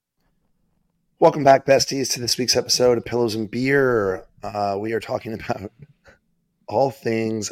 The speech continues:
N F L football, which led to, well, the games from yesterday, which led to Taylor Swift deep fakes. And how do you talk about the N F L these days without talking about Taylor Swift? I can't believe that we're doing it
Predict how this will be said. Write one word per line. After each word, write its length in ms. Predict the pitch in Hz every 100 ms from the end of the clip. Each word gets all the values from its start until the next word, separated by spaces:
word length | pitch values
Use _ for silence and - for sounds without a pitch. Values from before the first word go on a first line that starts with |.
| -
N 140 | 95
F 180 | 101 -
L 140 | 95 90
football, 540 | 98 - 92 92 92 90
which 260 | 90 -
led 400 | 92 90 90 87 -
to, 420 | - 95 87 90 90
well, 280 | 101 98 95 _ -
the 80 |
games 380 | 90 98 92 87
from 160 | 92 85
yesterday, 520 | 82 - 87 85 85
which 420 | 90 87 - - _
led 340 | 90 87 87 82
to 400 | - 92 90 - _ _ _ -
Taylor 280 | 98 95
Swift 540 | 92 - 95 92 - - - -
deep 280 | 95 90 -
fakes. 580 | 92 87 - - -
And 80 | 87
how 100 | 98
do 80 | 98
you 60 | 95
talk 260 | - 95
about 160 | 104 90
the 120 | 104
N 80 | 113
F 80 | 165
L 100 | 175
these 160 | 143
days 240 | 135 123 117
without 180 | 120
talking 180 | 123 127
about 120 | 127
Taylor 200 | 120 135
Swift? 340 | 127 143 143 - _ _ _ _ _ -
I 260 | 113 127
can't 260 | - 127 113
believe 280 | 110 110 101
that 100 | 104
we're 80 |
doing 220 | 107 104 107
it 180 | 98